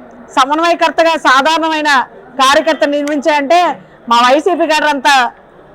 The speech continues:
తూలిపోయింది, క్యాడర్ లేదు, నేను పది, అధికారంలోకి రానని చెప్పి అక్కడ ఒకటి ఒప్పుకున్నావు. ఎక్కడైనా ఉన్న చోట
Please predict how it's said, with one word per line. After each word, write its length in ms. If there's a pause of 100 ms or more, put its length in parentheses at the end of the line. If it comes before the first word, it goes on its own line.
(160)
తూలిపోయింది, 880
క్యాడర్ 640
లేదు, 220
నేను 220
పది, 280 (260)
అధికారంలోకి 540
రానని 400
చెప్పి 200
అక్కడ 240
ఒకటి 160
ఒప్పుకున్నావు. 680 (560)
ఎక్కడైనా 680
ఉన్న 180
చోట 300